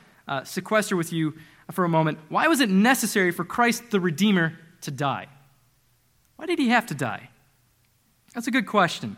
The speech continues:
Was it some cosmic accident that the corrupt religious government, or religious system and the corrupt, uh, empire of the Romans, uh,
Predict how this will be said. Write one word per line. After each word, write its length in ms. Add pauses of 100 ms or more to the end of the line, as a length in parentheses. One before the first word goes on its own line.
(800)
Was 120
it 120
some 300
cosmic 560
accident 500
that 140
the 60
corrupt 420
religious 500
government, 480 (240)
or 160
religious 420
system 320
and 80
the 60
corrupt, 320 (340)
uh, 240
empire 440
of 60
the 60
Romans, 460 (240)
uh, 200